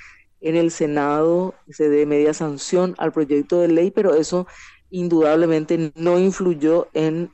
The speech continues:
estas elecciones y vamos a tener una disminución. Teníamos nueve senadoras y tendremos ahora ocho, si se confirman los números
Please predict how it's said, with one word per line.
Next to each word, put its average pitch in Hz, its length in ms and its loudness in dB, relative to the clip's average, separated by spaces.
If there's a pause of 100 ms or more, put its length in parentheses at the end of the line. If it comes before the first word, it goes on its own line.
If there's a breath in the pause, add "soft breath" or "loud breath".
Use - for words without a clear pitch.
estas 196 400 -4
elecciones 151 800 -4
y 160 120 -4
vamos 143 320 -2
a 156 40 -2
tener 139 300 -2
una 139 240 -2 (340)
disminución. 143 680 -4
Teníamos 151 420 -2
nueve 180 440 2
senadoras 156 800 -2 (400 loud breath)
y 175 320 -4
tendremos 151 500 0
ahora 143 380 -2
ocho, 160 480 -2 (160)
si - 160 -12
se 165 140 -4
confirman 156 580 -2
los 147 160 -6
números 143 360 -4